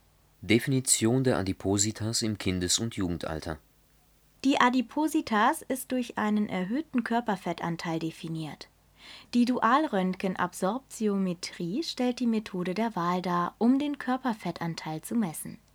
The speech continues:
Speaker 2: Dies ist jedoch sehr aufwendig und invasiv, sodass sie für die Praxis ungeeignet ist.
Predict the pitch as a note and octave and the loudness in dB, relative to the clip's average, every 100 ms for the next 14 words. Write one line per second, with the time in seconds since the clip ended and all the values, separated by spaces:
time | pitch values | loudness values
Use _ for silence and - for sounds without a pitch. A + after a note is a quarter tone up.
0 | _ - - - - D4 D#4 - C#4 C#4 | _ -18 -18 -6 -2 -2 -2 -2 0 0
1 | - C4 - G#3 - G#3 G#3 G#3 G3+ G3+ | -2 -2 0 -2 -2 0 0 0 -4 -4
2 | G3 G3 G3 F#3 G3 E3 - - G3+ G#3+ | -2 0 0 0 -2 -2 -6 -12 -6 -2
3 | A#3+ B3 C#4 - C4 A#3+ - C4+ - - | 0 -2 -6 -4 -4 -4 -4 -4 -4 -8
4 | - - F3 D#3+ - E3 - D#3+ E3+ D#3+ | -6 -2 -2 -2 -4 -6 -6 -6 -6 -6
5 | - | -10